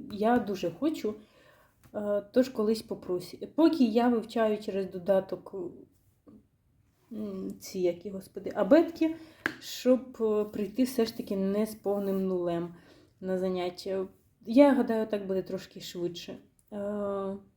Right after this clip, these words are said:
тож, е, це я їхала в електричці, вже додомцю. Я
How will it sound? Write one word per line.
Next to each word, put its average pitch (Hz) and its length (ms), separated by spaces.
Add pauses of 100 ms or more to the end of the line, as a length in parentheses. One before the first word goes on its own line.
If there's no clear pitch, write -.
(440)
тож, 196 280 (920)
е, 202 560
це 247 200
я 247 120
їхала 214 440
в 190 100
електричці, 208 800 (200)
вже 214 180
додомцю. 196 580
Я 208 640